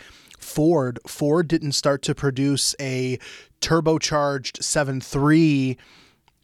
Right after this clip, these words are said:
publicly. Like, I, there was some seven three I D Is, but, like, the Power Stroke was, like, the, the, the, the first, like,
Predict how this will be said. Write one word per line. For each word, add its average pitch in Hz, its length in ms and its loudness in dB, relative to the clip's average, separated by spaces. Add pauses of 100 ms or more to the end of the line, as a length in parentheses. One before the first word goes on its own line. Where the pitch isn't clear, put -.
(520)
publicly. 131 680 -2
Like, 117 280 -6
I, 143 320 -4
there 147 180 0
was 170 120 2
some 165 220 2
seven 156 320 0
three 151 200 2
I 139 200 0
D 139 180 0
Is, 139 460 0
but, 139 180 -2
like, 143 200 -4
the 147 60 -4
Power 160 360 0
Stroke 147 320 0
was, 143 180 0
like, 143 160 -2
the, 127 400 -2
the, 127 240 -4
the, 123 220 -6
the 131 100 -8
first, 147 380 -2
like, 131 240 -4